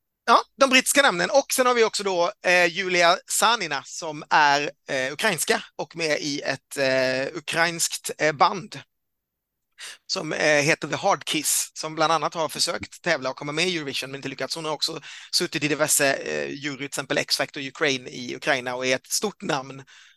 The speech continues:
där och kommer då att vara det ukrainska inslaget här. Eh, ja, och tjejerna kommer ju att leda deltävlingarna eller semifinalerna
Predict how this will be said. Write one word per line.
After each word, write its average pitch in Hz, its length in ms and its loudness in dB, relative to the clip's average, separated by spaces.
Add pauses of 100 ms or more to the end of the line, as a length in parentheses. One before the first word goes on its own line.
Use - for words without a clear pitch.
(120)
där 131 420 4
och - 240 -14
kommer 135 200 -14
då 131 400 -10
att - 60 -20
vara 127 140 0
det 127 160 -2
ukrainska 202 440 2
inslaget 143 720 -4 (160)
här. 131 400 2 (500)
Eh, 120 640 -4 (880)
ja, 127 200 0
och 180 120 -2
tjejerna 175 320 4
kommer 170 220 -4
ju 160 60 2
att - 260 -6
leda 135 640 4
deltävlingarna 139 920 -2
eller 143 100 0
semifinalerna 135 720 -4